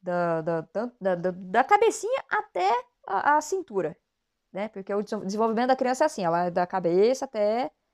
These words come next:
o, o, o pé, crânio caudal, chama. Então, ali com seis meses, consolidou, consegue sentar, aí você já começa a co-, introduzir um penico ali.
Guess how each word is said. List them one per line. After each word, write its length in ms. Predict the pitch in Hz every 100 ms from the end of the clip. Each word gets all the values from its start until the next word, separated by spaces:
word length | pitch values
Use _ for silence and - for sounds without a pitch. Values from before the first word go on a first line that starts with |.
| _ _ _ _
o, 100 | 226
o, 680 | 226 214 202 202 196 185 185
o 40 |
pé, 300 | 202 165 -
crânio 380 | - 196 190 214
caudal, 460 | 240 220 220 160 151
chama. 340 | - - - - _ _ _ _ -
Então, 720 | 170 160 180 196 196 185 156 _ _ _ _ _ _ _
ali 240 | 170 190 247
com 120 | 262
seis 240 | 240 226
meses, 500 | 196 175 147 135 - _ _ _ _
consolidou, 760 | - 214 208 220 220 185 185 156
consegue 440 | - 185 - 208
sentar, 680 | 214 190 170 165 208 208 175 _ _ _ _ _
aí 140 | - 196
você 160 | 220
já 160 | 226 254
começa 400 | 269 285 285 302 -
a 160 | -
co-, 160 | 262 311
introduzir 500 | 277 294 294 277 269
um 80 | 311
penico 440 | 339 302 277 -
ali. 200 | 190 147